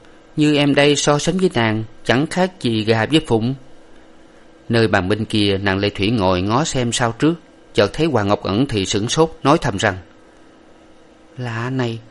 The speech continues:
người Nhật Bổn này sao giống Tình Lang của ta quá. Nếu người không để râu và đi một mình thì ta phải lầm ngay."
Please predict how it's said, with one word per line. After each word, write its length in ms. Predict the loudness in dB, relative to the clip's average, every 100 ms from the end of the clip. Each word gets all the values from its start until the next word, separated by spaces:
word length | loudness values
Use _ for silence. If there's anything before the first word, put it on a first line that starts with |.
| -20 -20 -2
người 140 | 0 2
Nhật 120 | 2
Bổn 220 | 2 4 2
này 180 | 2
sao 140 | 0 0
giống 220 | 0 0
Tình 260 | 0 0 -2
Lang 200 | -2 -4
của 100 | 0
ta 180 | 2
quá. 320 | 2 2 0 -4 -14 -20 -20 -12 2
Nếu 160 | 4
người 220 | 6 4
không 160 | 2 0
để 140 | 0
râu 220 | 2 2 2
và 80 | 2
đi 140 | 2
một 220 | 0 0 0
mình 200 | -2 -2
thì 100 | -4
ta 160 | -4
phải 160 | -2 0
lầm 260 | 2 2
ngay." 220 | 0 0